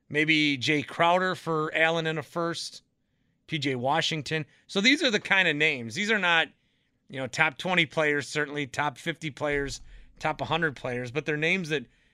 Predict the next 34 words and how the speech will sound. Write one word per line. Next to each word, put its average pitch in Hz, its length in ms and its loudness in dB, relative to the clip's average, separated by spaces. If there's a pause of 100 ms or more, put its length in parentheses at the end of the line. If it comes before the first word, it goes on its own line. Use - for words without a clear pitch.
(140)
can 185 180 2
make 180 180 2
an 151 80 -2
impact 135 480 -2
and 127 100 -10
can 147 180 -2
help 139 320 -2 (540)
with 147 160 -6
the 127 80 -8
Bucks. 123 360 -2
Certainly, 170 640 2 (400)
you 160 140 0
want 170 160 6
to 147 60 0
improve 143 440 -6
where 143 140 2
you 139 200 -2
are. 131 200 -2 (400)
George 214 400 6
Hill, 165 420 4 (1000)
it, 131 460 -10
it's, 196 220 -2
it 196 220 2
doesn't 175 260 2
work. 135 380 -4 (1400)
I 156 200 2
don't 202 100 6
wanna 180 140 0
see 165 140 2
him 139 100 0
back 123 220 -2
here. 87 280 -14 (1700)
Grayson 202 340 4
Allen 175 460 4